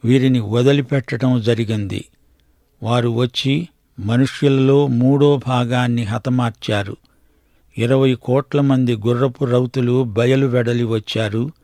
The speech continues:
తరువాత ఏమి జరిగిందో వచ్చే పాఠంలో వినండి. జ్ఞాపకం పెట్టుకోండి. ఐదో బూర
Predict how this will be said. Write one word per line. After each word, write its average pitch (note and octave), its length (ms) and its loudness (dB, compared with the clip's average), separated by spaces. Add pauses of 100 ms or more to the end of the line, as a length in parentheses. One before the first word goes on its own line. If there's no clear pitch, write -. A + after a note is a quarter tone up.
(600)
తరువాత C3 480 2
ఏమి C3 360 2
జరిగిందో B2 680 0 (520)
వచ్చే C3+ 400 2
పాఠంలో A#2+ 680 -2
వినండి. A2+ 640 -4 (680)
జ్ఞాపకం C3+ 580 0
పెట్టుకోండి. A#2+ 840 -4 (640)
ఐదో C#3+ 440 2
బూర C3+ 440 2